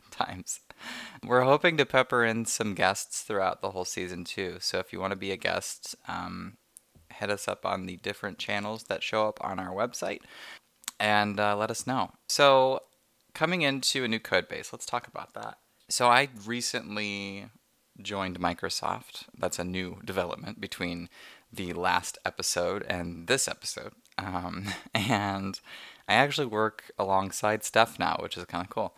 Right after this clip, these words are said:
She's really great to work with, and, uh, I'm gonna make her blush. I can see her blush right now. And, uh, yeah, it's been, it's been fun, uh, so far.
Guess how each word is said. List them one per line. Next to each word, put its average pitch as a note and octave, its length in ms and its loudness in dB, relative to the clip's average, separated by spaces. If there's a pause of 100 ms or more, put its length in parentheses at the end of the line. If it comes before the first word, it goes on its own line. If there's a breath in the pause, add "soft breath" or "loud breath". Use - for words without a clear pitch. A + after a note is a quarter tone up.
She's G2 300 -2
really A2 180 6
great G#2 240 4
to - 80 -10
work G2+ 260 0
with, A#2 320 0
and, F2 360 -2
uh, E2+ 260 0
I'm F#2+ 160 -2
gonna F#2 140 -2
make F2+ 180 -6
her - 80 -6
blush. E2+ 420 -4
I F2 80 -8
can F2 160 -16
see F2 180 -10
her F2+ 100 -10
blush D#2+ 260 -6
right F#2 140 -2
now. B2 160 0 (540 loud breath)
And, A2 880 2 (440)
uh, G2+ 200 0
yeah, B2 180 4
it's - 160 -2
been, B2 260 2
it's A#2+ 160 -2
been B2+ 120 -2
fun, A#2+ 380 2 (140)
uh, F#2+ 260 2
so - 160 -6
far. F#2 300 0